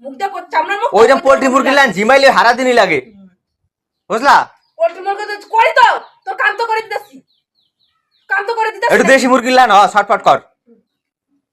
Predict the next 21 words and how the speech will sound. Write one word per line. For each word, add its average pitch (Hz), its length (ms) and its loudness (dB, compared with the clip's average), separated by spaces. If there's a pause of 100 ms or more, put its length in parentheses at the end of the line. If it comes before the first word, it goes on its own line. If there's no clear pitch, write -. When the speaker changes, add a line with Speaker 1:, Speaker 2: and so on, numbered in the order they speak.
(920)
Speaker 1:
ছটফট 294 260 -10
তুইও 302 240 -8
হ। 196 40 -6 (280)
যা 285 140 -8
আইনটা 285 220 -10
বাইটটা 269 280 -10
খা। 220 100 -20 (2500)
এই 220 60 -20
যে 277 60 -20
সেদ্ধ 294 220 -10
ভাত 294 140 -6
করেছে, 330 220 -8
কালকে 285 240 -6
থেকে - 140 -8
আর 269 60 -4
এই 254 60 -2
ভাতও - 280 -10
করবো 208 200 -14
দুপুর 180 240 -20
তিন - 160 -20
না। - 80 -20